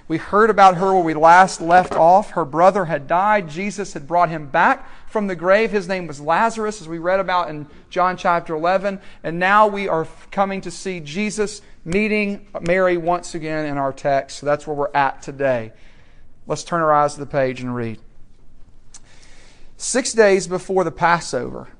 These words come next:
Jesus, uh, Jesus therefore came to Bethany where Lazarus was,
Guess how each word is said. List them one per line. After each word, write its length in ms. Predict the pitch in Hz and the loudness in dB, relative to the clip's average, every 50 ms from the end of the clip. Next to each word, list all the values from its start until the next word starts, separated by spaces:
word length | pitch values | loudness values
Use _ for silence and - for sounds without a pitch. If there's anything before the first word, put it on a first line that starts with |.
| - 151 | -16 -14
Jesus, 800 | 139 143 180 196 214 226 190 147 139 135 143 - - - - - - - - - - - - - - - - | -8 -6 -4 -4 -2 -4 -2 -2 -4 -4 -4 -4 -6 -6 -8 -10 -14 -20 -20 -20 -20 -20 -20 -18 -18 -8 -4
uh, 300 | 165 156 143 139 135 - | 0 2 4 4 2 0
Jesus 680 | - 151 135 - 185 208 247 233 175 160 143 143 143 - | -4 -10 -8 -4 -2 -2 0 0 0 -2 -2 -2 -4 -2
therefore 460 | 151 151 151 151 - - 165 156 156 | 0 0 0 0 0 -2 -2 -2 -2
came 420 | 156 - - 196 220 247 269 254 | -2 -4 -4 -2 -2 -2 -2 -2
to 120 | - - 147 | -4 -6 -6
Bethany 540 | 131 143 131 131 127 - 143 143 143 147 | -2 -2 -2 -2 -4 -6 -8 -8 -8 -8
where 240 | 160 156 156 160 151 | -10 -6 -4 -4 -2
Lazarus 760 | 147 143 151 160 180 196 190 160 147 135 135 131 131 - - | -2 0 0 0 0 0 -2 -2 -6 -8 -8 -8 -8 -10 -12
was, 680 | 156 143 147 147 151 143 127 120 127 120 - - - - | -10 -8 -2 0 2 2 0 0 -4 -8 -12 -14 -14 -16